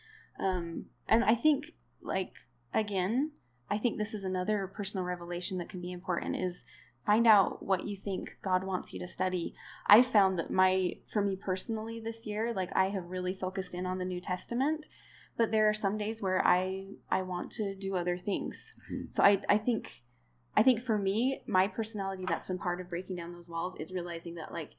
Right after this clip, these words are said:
Speaker 1: it's okay to not have a regimented scripture study, because I'm kind of free, free floating like that a little
Speaker 2: Mm-hmm.
Speaker 1: bit. But, okay. And then the last one was set it as a priority and make it a habit. <clears throat> So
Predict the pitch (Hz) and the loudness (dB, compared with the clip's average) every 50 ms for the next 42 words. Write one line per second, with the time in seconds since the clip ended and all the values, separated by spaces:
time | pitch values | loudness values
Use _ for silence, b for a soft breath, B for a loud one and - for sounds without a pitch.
0 | _ _ _ _ _ - 214 - 202 196 - 208 196 190 185 185 165 - 180 165 | _ _ _ _ _ -6 0 0 0 0 2 -2 -2 -2 -2 -4 -4 -4 -6 -6
1 | 165 165 165 160 165 165 180 170 170 160 160 151 - - - _ - - - 147 | -8 -6 -6 -8 -8 -6 -8 -8 -8 -8 -10 -12 -16 -18 -20 _ -12 -10 -10 -8
2 | - - 180 - - 151 143 160 180 196 190 - _ - 185 185 175 160 - - | -10 -8 -10 -10 -8 -6 -6 -6 -6 -6 -8 -12 _ -12 -6 -4 -4 -4 -2 -4
3 | 170 180 180 - - 170 175 170 - - - 180 175 170 175 175 175 - _ _ | -6 -6 -6 -8 -8 -8 -10 -10 -12 -8 -6 -4 -4 -4 -6 -8 -10 -14 _ _
4 | _ _ _ _ _ _ - 202 190 - - 180 185 185 185 185 180 180 175 - | _ _ _ _ _ _ -4 -4 -4 -2 0 0 0 0 0 -2 -2 -6 -6 -4
5 | 170 180 185 185 185 185 185 180 185 202 214 - - - - - _ _ _ _ | -4 -4 -4 -4 -4 -4 -4 -2 0 0 -2 -2 -6 -10 -16 -18 _ _ _ _
6 | - - 156 160 - - - - - - - - - - _ - - - - 254 | -8 -4 -2 -2 -2 -4 -8 -10 -12 -16 -20 -20 -20 -12 _ -10 -8 0 2 4
7 | 254 233 - - - B B B B B B B 220 220 220 214 202 220 247 269 | 4 4 2 0 -8 B B B B B B B 2 2 2 4 6 6 6 6
8 | 269 - - 277 254 247 247 240 240 - - _ _ _ _ _ _ _ 214 208 | 6 4 0 0 0 0 0 -2 -6 -8 -10 _ _ _ _ _ _ _ 2 4
9 | 196 196 196 190 - - - - 240 233 247 233 - - 202 196 214 190 - 220 | 4 6 4 4 0 -4 0 0 2 4 4 2 4 2 2 2 0 -4 0 0
10 | 196 190 190 185 185 180 175 - 180 185 180 180 185 - - - - - - - | 0 2 2 0 0 0 -2 -2 -2 -2 -2 -2 -2 0 0 0 0 0 -2 -4
11 | - - - - - - - 233 233 202 165 - - 117 - - - - _ - | -4 -6 -8 -12 -10 2 8 8 10 10 10 8 6 0 -4 -8 -14 -16 _ 2
12 | - 170 156 - | 4 4 4 4